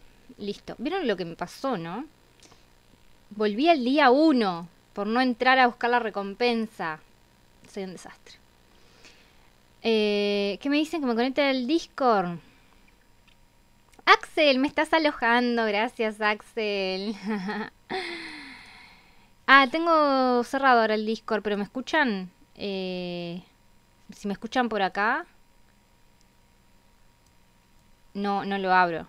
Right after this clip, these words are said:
Así me, me funciona todo mejor, sin tener tantos programas abiertos.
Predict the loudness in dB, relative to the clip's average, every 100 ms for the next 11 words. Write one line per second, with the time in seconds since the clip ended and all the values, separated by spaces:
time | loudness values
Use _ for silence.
0 | -16 -18 -16 -10 -6 -4 -4 -6 -8 -8
1 | -10 -10 -10 -8 -8 -6 -6 -8 -10 -16
2 | -16 -20 _ _ _ _ -10 -8 -6 -6
3 | -4 -4 -4 -6 -4 -4 -4 -10 -10 -12
4 | -16